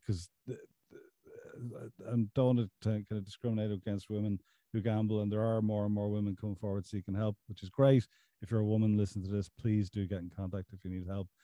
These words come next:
But the, the, I suppose the sociable face of gambling, certainly in Ireland, is young males, right? So, I mean,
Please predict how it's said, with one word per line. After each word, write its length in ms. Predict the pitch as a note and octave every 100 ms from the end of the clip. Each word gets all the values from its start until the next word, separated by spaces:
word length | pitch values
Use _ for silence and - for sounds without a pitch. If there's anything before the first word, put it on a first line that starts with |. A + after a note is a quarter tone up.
| _ _ _ _ _
But 140 | B2+ G2+
the, 180 | B2+ B2+ D3+
the, 120 | C3+
I 40 |
suppose 240 | B2 C#3+ A#2
the 80 |
sociable 680 | A#2+ F3 D#3+ D3+ D3 C3 B2+
face 500 | - C#3 B2+ A#2 -
of 140 | G#2+
gambling, 680 | - A2+ A#2 A2+ A2 G2+ G2 A#2+
certainly 320 | - A2+ A2+
in 80 | A2
Ireland, 400 | A#2 A2+ A2+ G#2+ A#2
is 300 | A2 G2 -
young 280 | A2 G#2 G2+
males, 480 | F#2+ F#2 E2 - _
right? 220 | F#2+ G2
So, 180 | - A#2+
I 40 | A#2
mean, 260 | A2+ A2+